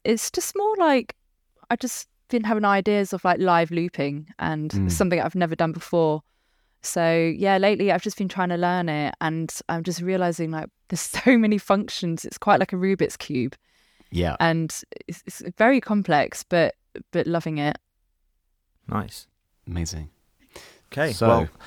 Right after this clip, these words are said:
Speaker 3: that takes us to the final luxury item. Now, this isn't a piece of studio gear.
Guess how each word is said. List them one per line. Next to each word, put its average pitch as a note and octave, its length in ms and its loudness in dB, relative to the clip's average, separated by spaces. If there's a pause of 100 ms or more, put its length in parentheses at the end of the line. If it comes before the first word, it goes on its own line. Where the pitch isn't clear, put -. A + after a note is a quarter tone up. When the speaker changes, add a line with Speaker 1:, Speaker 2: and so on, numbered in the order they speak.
(260)
Speaker 3:
that - 220 6
takes - 360 0
us F#2+ 300 -2 (240)
to - 120 -14
the G#2 100 2
final F#2+ 580 2 (180)
luxury F#2 600 0
item. D#2+ 320 -2
Now, F2 120 4
this A2+ 200 0
isn't A#2 200 2
a - 60 -2
piece G#2 300 0
of F2 60 -8
studio F#2 320 2
gear. E2 320 -2